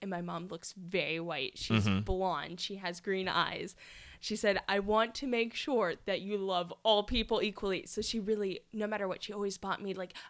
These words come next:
Speaker 1: a diverse set of Barbie dolls.
Speaker 2: Mm-hmm.
Speaker 1: And,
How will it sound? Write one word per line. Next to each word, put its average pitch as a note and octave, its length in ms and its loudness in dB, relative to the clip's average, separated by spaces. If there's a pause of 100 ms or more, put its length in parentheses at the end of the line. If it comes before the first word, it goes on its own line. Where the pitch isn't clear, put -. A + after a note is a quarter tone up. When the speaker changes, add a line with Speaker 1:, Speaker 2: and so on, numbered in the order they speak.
Speaker 1:
a B3+ 80 -8
diverse C4+ 520 -6
set G3 200 -6
of F#3+ 140 -8
Barbie A3+ 360 -4
dolls. F#3 480 4
Speaker 2:
Mm-hmm. A2+ 80 0 (420)
Speaker 1:
And, G3+ 380 0